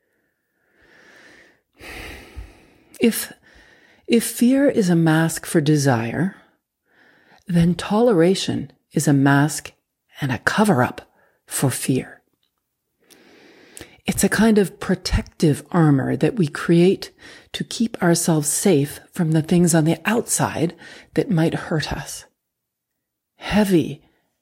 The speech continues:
and impermeable, our armor gives us the illusion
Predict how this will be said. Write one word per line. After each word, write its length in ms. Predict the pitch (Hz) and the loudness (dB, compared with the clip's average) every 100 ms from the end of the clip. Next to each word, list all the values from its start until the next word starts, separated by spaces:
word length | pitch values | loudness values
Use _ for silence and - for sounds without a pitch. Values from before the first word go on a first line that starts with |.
| _ | _
and 240 | - 165 156 | 0 0 0
impermeable, 1200 | - 233 233 226 - 208 214 208 165 131 117 120 _ - - - - | 0 2 2 -2 -4 2 4 4 2 0 -4 -6 _ -20 -20 -20 -4
our 260 | 180 208 - | 0 0 0
armor 500 | 170 165 180 220 226 - - _ | 0 2 2 2 -2 -8 -20 _
gives 280 | - 190 185 | 0 2 2
us 300 | 170 170 170 - | 2 2 -2 -6
the 180 | 180 170 | -2 0
illusion 800 | 208 175 196 233 254 208 156 151 | 0 2 2 4 4 2 0 -2